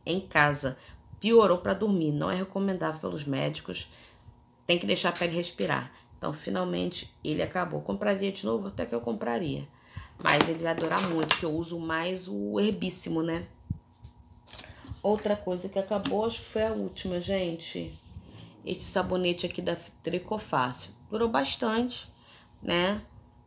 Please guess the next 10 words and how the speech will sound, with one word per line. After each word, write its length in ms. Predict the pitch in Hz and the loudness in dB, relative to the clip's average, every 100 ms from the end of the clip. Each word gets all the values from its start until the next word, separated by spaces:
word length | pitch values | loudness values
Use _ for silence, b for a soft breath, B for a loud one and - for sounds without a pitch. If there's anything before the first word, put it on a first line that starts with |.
| - - | -14 -6
Mas 1120 | 180 196 196 196 202 202 208 220 208 - - - - - | 2 6 8 10 10 8 4 0 -4 -6 -8 -14 -12 -4
esse 220 | 180 185 | 0 0
aqui 140 | 185 | 0
é 20 | |
pra 140 | 185 180 | -2 0
lavar 360 | 185 175 196 190 | 0 2 0 0
mãos, 720 | 170 160 151 160 - - - - | 0 0 0 -2 -8 -12 -14 -10
né? 220 | 160 170 | -8 -8
De 160 | 156 180 | -6 -4
mãos. 500 | 170 156 151 151 | -4 -6 -6 -8